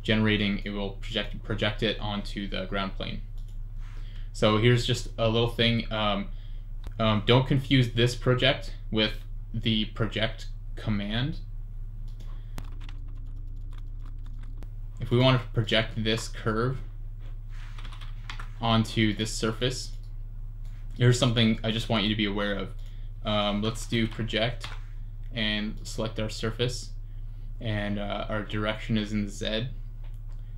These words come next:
and loose is no, and I'm gonna bring up that in a second.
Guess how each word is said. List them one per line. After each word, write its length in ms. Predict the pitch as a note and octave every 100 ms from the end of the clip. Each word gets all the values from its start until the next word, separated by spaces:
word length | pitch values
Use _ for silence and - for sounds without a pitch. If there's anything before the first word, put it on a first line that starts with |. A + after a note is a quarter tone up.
| -
and 260 | G#2+ G2+
loose 320 | G2+ A2+ B2 A#2+
is 120 | G#2+
no, 360 | G2+ G2+ B2
and 180 | G#2+ G#2
I'm 60 | A2
gonna 120 | A#2
bring 200 | A2 A2
up 120 | G2+ -
that 320 | G#2 G2+ F#2 - - A#2+
in 80 |
a 40 | G#2+
second. 380 | A2 G#2+ -